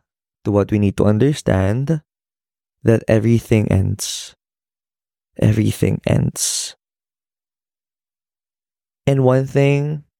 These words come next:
that I wanted to remind myself,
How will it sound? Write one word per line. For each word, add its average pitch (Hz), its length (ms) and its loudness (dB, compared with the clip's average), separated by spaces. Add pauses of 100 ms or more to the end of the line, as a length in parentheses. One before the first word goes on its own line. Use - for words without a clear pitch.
(1800)
that 127 400 2 (100)
I 113 680 2 (200)
wanted 120 300 2
to 120 80 2
remind 104 380 2
myself, 98 580 -2